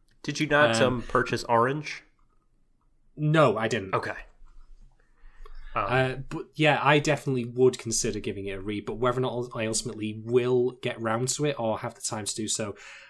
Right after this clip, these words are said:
Speaker 2: I can't say. Maybe as a possibility for when we cover the movie, just as something else to talk about alongside the movie itself in twenty twenty.
Speaker 1: Yeah.
Speaker 2: Watch this space, folks.
Speaker 1: Yeah, by then, the volumes will have begun releasing. You know, it has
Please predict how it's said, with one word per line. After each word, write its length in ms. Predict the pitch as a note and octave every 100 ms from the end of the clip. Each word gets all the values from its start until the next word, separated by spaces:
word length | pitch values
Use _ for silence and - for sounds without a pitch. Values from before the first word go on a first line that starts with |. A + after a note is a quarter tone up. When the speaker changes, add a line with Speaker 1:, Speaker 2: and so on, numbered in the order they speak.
| _ _ -
Speaker 2:
I 40 |
can't 240 | - A2 G#2
say. 200 | A2 G2
Maybe 720 | B2+ G#3+ C#4+ C#4+ C#4+ C4+ G#3+
as 180 | G3
a 40 | G3
possibility 640 | - F#3+ - F3+ E3+ F3
for 140 | D3+ D#3+
when 80 |
we 60 | D3+
cover 240 | D3 D3
the 80 | C#3+
movie, 400 | C3+ C#3 B2+ G#2+
just 240 | G2 A#2+ B2
as 140 | -
something 320 | - A#2 B2
else 220 | A#2 A#2 -
to 80 |
talk 340 | A2+ A#2+ A2 A#2
about 240 | A2+ G#2
alongside 600 | A2 G#2 G#2 G#2 A#2+ G#2
the 60 | G#2+
movie 280 | G#2+ G2+ G2
itself 440 | - - G#2+ G2
in 80 | G2+
twenty 260 | - G2+ G2
twenty. 340 | - G#2 F#2 _ _ _ _ - - _
Speaker 1:
Yeah. 140 | B2
Speaker 2:
Watch 100 | B2+
this 100 | -
space, 200 | - A2 -
folks. 280 | G2+ - -
Speaker 1:
Yeah, 400 | C#3+ C3 F#2 F#2 -
by 200 | A#2 C3
then, 500 | C3+ C3 A#2+ G#2 G2 - _ _ - - _ -
the 140 | G#2+ G2+
volumes 520 | G2+ G2+ G2 F#2+ F#2+
will 140 | F2+
have 160 | F2 E2
begun 500 | - F#2 F2 E2+ E2+ -
releasing. 640 | F#2+ F#2 F#2 - G2 G2 -
You 120 | - G2
know, 80 | F#2
it 80 | F#2+
has 160 | F#2